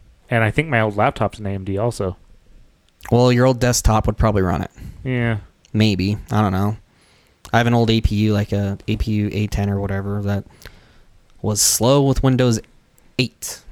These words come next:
Speaker 2: which is what it came with. <laughs>
Speaker 1: Yeah.
Speaker 2: And it was even slower with Windows ten until you put an S S D in it, which is just mind-boggling. But,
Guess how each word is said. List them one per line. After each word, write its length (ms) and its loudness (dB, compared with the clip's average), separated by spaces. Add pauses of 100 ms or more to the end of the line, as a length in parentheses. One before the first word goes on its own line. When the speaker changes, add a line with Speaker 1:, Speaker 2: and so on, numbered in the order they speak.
(300)
Speaker 2:
which 200 2
is 100 -2
what 140 0
it 60 0
came 260 2
with. 280 -6 (380)
<laughs> 200 -10 (260)
Speaker 1:
Yeah. 800 -4 (760)
Speaker 2:
And 100 0
it 100 -4
was 140 2
even 220 0
slower 320 2
with 80 2
Windows 260 2
ten 200 4
until 220 0
you 80 -2
put 140 0
an 100 -2
S 140 -4
S 140 -6
D 180 -6
in 80 -10
it, 100 -12 (1040)
which 180 0
is 120 -4
just 200 -4 (240)
mind-boggling. 880 -2 (2750)
But, 1500 -10